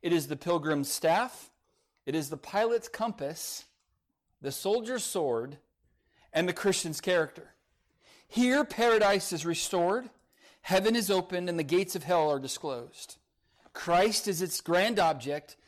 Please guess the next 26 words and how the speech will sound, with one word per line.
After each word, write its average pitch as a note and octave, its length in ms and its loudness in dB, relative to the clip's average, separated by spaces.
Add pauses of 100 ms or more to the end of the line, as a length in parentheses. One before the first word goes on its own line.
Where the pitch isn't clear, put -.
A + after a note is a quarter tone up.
(260)
our G#3 220 4
good A3+ 440 4 (260)
is D#3 180 -2
its F3 180 -4
design, D3 600 0 (460)
and E3+ 120 0
the F#3+ 60 2
glory B3 380 4
of F#3 100 -2
God G3 300 6
its F3+ 200 -2
end. E3+ 340 -2 (580)
It F3+ 100 2
should G#3+ 220 0
fill C4+ 440 2
the B3 100 0
memory. G#3+ 580 0 (260)
It G#3 100 -4
should B3+ 200 0
rule C#4 420 4
the B3 120 2
heart A3 420 0
and F#3+ 160 2 (240)
guide G#3 320 4
the G3 60 -2
feet. - 560 -8